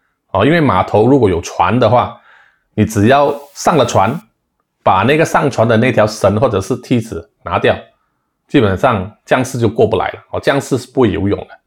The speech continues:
也不会爬高。那么这个船离开这个岸边，就像一个人工岛一样，你就安全。所以我建议跑去码头去上船，只要船里面的人没有被感染，那么你就是安全的。哦，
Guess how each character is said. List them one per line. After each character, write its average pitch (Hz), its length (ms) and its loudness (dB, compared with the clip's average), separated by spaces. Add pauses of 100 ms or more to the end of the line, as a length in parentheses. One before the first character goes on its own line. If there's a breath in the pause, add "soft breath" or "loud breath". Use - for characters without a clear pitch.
(260)
也 98 120 0
不 90 100 0
会 110 80 4
爬 92 200 -2
高。 82 260 -4 (560)
那 170 60 2
么 170 60 2
这 175 80 0
个 165 80 2
船 120 360 0
离 107 200 4
开 143 280 -2
这 139 140 0
个 139 80 -2
岸 127 240 -2
边， 113 160 0
就 123 100 -4
像 123 240 -2
一 107 60 2
个 110 80 2
人 95 240 -2
工 110 240 2
岛 82 180 -6
一 98 60 -10
样， 92 180 -10
你 95 80 -16
就 - 120 -4
安 98 180 -4
全。 - 180 -10 (640)
所 127 200 0
以 117 200 0 (200 loud breath)
我 95 100 -2
建 139 240 2
议 120 320 0 (340 loud breath)
跑 98 200 0
去 - 120 -2
码 87 220 0
头 101 400 -4
去 - 140 -14
上 120 200 -2
船， 92 320 -4 (1300)
只 107 200 0
要 147 120 4
船 120 320 -2
里 98 140 0
面 117 140 0
的 101 80 -2
人 90 120 -4
没 107 120 -2
有 92 80 -2
被 98 120 -4
感 90 240 -12
染， - 140 -10 (140)
那 117 100 -6
么 110 80 0
你 90 100 -4
就 92 140 -8
是 - 100 -10
安 92 220 -4
全 - 240 -16
的。 82 80 -12 (680)
哦， - 120 -8